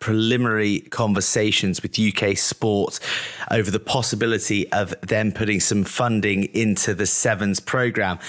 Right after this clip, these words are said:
Now, presumably, this would be under the proviso that it would be a G B Sevens team. Currently, England, Scotland and Wales compete under separate banners until they get to the Olympics,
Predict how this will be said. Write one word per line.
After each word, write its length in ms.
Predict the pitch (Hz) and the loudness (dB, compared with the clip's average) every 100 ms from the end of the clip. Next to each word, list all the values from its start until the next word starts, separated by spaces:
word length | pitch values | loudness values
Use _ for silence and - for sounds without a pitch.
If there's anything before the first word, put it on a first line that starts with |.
| - - | -12 -8
Now, 280 | 113 117 113 | -4 -2 -2
presumably, 760 | - 120 120 131 117 117 110 - - - | -2 0 2 2 2 0 0 -6 -14 -2
this 180 | 110 - | 0 0
would 100 | 90 | 0
be 280 | 110 107 98 | 2 2 0
under 240 | - 107 98 | 0 -2 -2
the 80 | 87 | -2
proviso 760 | - 95 113 113 98 104 98 - - - - | -2 0 0 2 2 2 0 -2 -10 -16 -4
that 360 | 101 98 - - - | -2 0 -2 -6 -2
it 140 | 104 | 0
would 180 | 101 - | 0 -2
be 220 | 107 98 | -2 0
a 80 | 92 | -2
G 380 | - 113 117 98 | 0 0 2 0
B 280 | 107 101 92 | 0 0 2
Sevens 560 | - 135 123 113 95 | 2 2 2 2 2
team. 280 | - 95 87 | 2 0 0
Currently, 720 | - 113 107 82 101 101 90 - - _ | -2 0 0 0 0 0 -2 -10 -20 _
England, 500 | 113 110 98 95 87 | 0 2 2 0 0
Scotland 600 | - - 113 - 104 95 - | 0 0 0 0 0 -2 -4
and 240 | 95 98 95 | -4 -2 0
Wales 420 | 104 98 95 - | 2 2 0 -2
compete 600 | - 98 - 104 98 - - | -2 -2 0 0 0 -2 -4
under 200 | 95 87 | -2 0
separate 420 | - - 101 - | 0 0 -2 -2
banners 400 | 104 101 98 95 | -2 0 0 0
until 320 | 90 147 139 | 0 0 0
they 100 | 117 | 0
get 220 | 104 73 | -2 -2
to 100 | - | -2
the 160 | 98 98 | 0 2
Olympics, 640 | 98 101 95 85 - | 0 0 -2 -2 -2